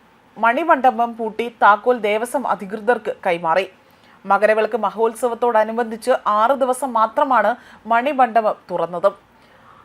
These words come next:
അതേസമയം സന്നിധാനം ആയുർവേദ ആശുപത്രിയിൽ തീർത്ഥാടന കാലത്ത് ചികിത്സ തേടിയതാകട്ടെ അറുപത്തിമൂവായിരത്തി എഴുന്നൂറ്റി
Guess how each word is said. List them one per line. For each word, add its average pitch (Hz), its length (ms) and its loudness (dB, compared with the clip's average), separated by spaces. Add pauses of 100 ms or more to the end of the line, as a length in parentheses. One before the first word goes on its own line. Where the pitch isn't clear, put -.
(120)
അതേസമയം 208 560 -2 (420)
സന്നിധാനം 247 640 4
ആയുർവേദ 226 540 4
ആശുപത്രിയിൽ 226 720 2
തീർത്ഥാടന 240 580 0
കാലത്ത് 226 460 2
ചികിത്സ 226 320 -8
തേടിയതാകട്ടെ 220 800 0
അറുപത്തിമൂവായിരത്തി 226 920 0
എഴുന്നൂറ്റി 220 520 -8